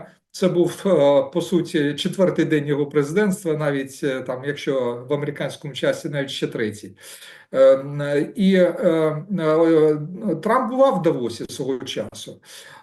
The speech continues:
Е, але тут, я думаю, що він, е, ви-, в-, ну, виступив, до нього зверталися з таким проханням, щоб, ну, е, заявити свою позицію і, е,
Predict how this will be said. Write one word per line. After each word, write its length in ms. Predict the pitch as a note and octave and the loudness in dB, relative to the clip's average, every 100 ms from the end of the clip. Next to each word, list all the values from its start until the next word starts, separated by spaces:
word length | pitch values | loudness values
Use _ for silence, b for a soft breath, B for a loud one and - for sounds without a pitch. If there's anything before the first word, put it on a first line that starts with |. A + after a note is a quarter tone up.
| - | -4
Е, 40 | E3 D#3 D#3+ | 0 2 2
але 240 | F3+ F#3 G#3 | 4 4 4
тут, 340 | C#4 D4+ - | 2 0 0
я 160 | G#3 G#3+ | 0 0
думаю, 220 | G#3+ A#3+ | 0 -4
що 180 | F#3 F#3 | -2 0
він, 240 | A3+ G#3+ | 2 4
е, 80 | F#3 | 4
ви-, 300 | E3 D#3 G3+ | 4 4 2
в-, 300 | F3+ E3 F3+ F#3 | 2 0 -4 -4
ну, 100 | F#3+ | -4
виступив, 760 | D3 A3 A3 - E3 D#3+ D3+ C#3 | 0 -2 -2 0 0 0 -4 -2
до 80 | D#3 | -2
нього 440 | D#3 B2+ C#3 C3 | 0 0 -2 -2
зверталися 680 | B2 C3+ - G3+ G#3 F#3 E3+ | -6 -10 -4 -2 0 0 -4
з 80 | - | -4
таким 280 | - E3 | -4 -4
проханням, 500 | D3+ D3+ - C#3 C3+ | 0 -2 0 -4 -6
щоб, 280 | - E3 D3 C#3 C3+ B B _ | -6 -4 0 0 0 B B _
ну, 300 | A3+ F3 E3 F3 | -4 -4 -4 -2
е, 160 | C#3+ C#3 | -2 2
заявити 400 | D#3+ D#3 A3 - | 2 2 0 -2
свою 340 | - F3+ E3 | 2 2 2
позицію 560 | E3 C#3 B2+ G2+ - A2 | -2 -4 -6 -8 -10 -8
і, 200 | E3+ D3+ | -4 -2
е, 180 | B2+ | -2